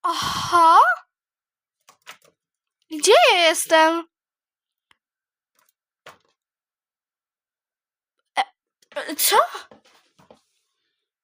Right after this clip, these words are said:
Nie widzę siebie. Nie, nie gram w to. A.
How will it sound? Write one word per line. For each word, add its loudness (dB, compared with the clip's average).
Nie -10
widzę -8
siebie. -16
Nie, 2
nie -4
gram -4
w -18
to. -16
A. -6